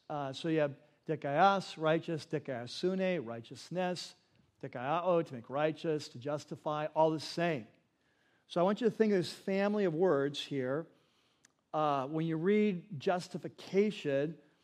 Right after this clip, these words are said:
it has to do with putting wrongs to right. It has to do with, um, it has to do with making something right.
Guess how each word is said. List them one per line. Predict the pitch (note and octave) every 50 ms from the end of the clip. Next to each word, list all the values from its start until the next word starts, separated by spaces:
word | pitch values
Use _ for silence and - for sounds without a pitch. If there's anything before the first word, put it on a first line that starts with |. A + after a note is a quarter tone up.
| _ _ _ -
it | F3 D#3
has | C#3 - F#3+ G3+ G#3+ F3+
to | - G#3+
do | F#3+ D3+ F3+ G3 G3 F#3+
with | F3 E3+ C3+ - - - _ _
putting | - - - G3 F#3 E3+ D#3
wrongs | D3 D3+ D3+ E3 E3 E3+ D#3 -
to | - - D3+
right. | C3+ B2 C#3 C#3+ C#3 C3 G#2+ F2+ - _ - - _ _ _ _ _ _ _ _ _ _ _ _ _ _
It | - - -
has | - - - D#3+ F3 F#3 G3 D#3 -
to | F#3+ F3+
do | D3 C3+ E3 F#3+ F#3+ F3+ F3 E3
with, | D#3 C#3+ D3+ D3 C#3+ C3+ C3+ - _ _ _ -
um, | D3 C#3 C3 B2 A#2 A#2 A2 A2+ A2 - _ _ _ _ _ _ _ _ _ _ _ _ _ _ _ _ - -
it | - D#3
has | D#3+ F3+ F3+ C#3
to | - E3
do | D#3+ E3
with | D#3 A#2+ - - _ _ _ -
making | D3 D3 D3+ E3+ F3 F3 F#3 F3 D#3+ D3
something | - - E3+ D3 C#3+ - D#3 C#3+ C3+ B2+ - _ _ _ _ -
right. | C3 B2 C3 C3 B2 B2 G#2+ F2 - _ - -